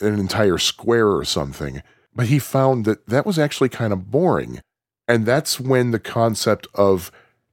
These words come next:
disappearing lines came in. He figured, "Hmm, maybe a nice challenge would be that you align the tetrominoes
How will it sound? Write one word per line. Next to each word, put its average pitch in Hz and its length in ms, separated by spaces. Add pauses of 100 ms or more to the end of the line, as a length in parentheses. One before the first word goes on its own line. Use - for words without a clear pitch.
disappearing 110 680
lines 101 400
came 76 300
in. 62 300 (560)
He 151 120
figured, 127 560 (160)
"Hmm, 113 500
maybe 165 320
a 127 60
nice 117 320
challenge 123 580
would 98 160
be 107 280
that 101 360
you 113 340
align 110 600 (100)
the 98 160
tetrominoes 87 1120